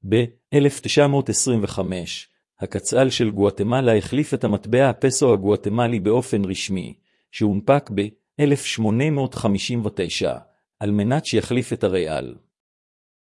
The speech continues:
עם ייסוד הבנק המרכזי של גואטמלה,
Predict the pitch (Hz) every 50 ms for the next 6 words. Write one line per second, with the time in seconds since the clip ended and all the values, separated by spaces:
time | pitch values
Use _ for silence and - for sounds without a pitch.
0 | _ _ _ - 127 120 117 117 110 101 - - 170 160 123 98 95 104 117 127
1 | 110 - 110 101 101 98 95 - 107 95 110 131 127 - 120 101 95 95 98 101
2 | 98 - - 95 95 117 117 92 95 82